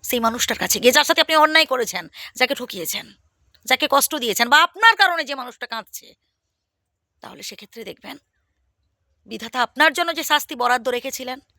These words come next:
একটু হলেও কম পাবেন, মানে আপনার শাস্তি একটু হলেও কমবে। তাই জ্ঞানত বা অজ্ঞানত যদি কারোর সাথে খারাপ আচরণ করে থাকেন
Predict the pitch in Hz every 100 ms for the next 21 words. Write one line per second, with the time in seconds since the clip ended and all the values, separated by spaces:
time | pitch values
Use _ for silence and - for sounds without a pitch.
0 | _ _ _ _ _ - 359 _ 311 320
1 | 320 339 _ _ _ _ _ _ _ 208
2 | 180 180 - - - - _ _ _ _
3 | _ _ _ _ _ - _ _ _ 202
4 | - - 214 - 190 - - - 247 -
5 | 202 226 349 - 175 - - - - -
6 | - - - - 311 269 185 262 277 320
7 | 392 403 381 285 269 311 330 220 190 214
8 | 247 240 226 226 254 - 226 214 226 302
9 | 359 392 247 165 - - -